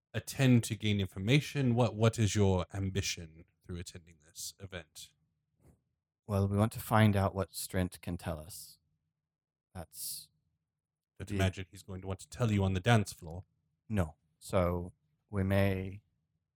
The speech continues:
Speaker 2: we may be attempting to extract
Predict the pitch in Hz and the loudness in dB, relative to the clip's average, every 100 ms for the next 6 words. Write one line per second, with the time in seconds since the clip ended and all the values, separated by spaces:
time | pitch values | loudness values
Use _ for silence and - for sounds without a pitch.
0 | _ _ _ - 101 110 104 98 92 92 | _ _ _ -2 4 6 6 4 -2 -4
1 | 90 90 87 90 85 85 _ _ _ _ | -8 -8 -12 -10 -12 -12 _ _ _ _
2 | _ _ - - - 92 87 - - | _ _ -16 -14 -2 -2 -2 -8 -20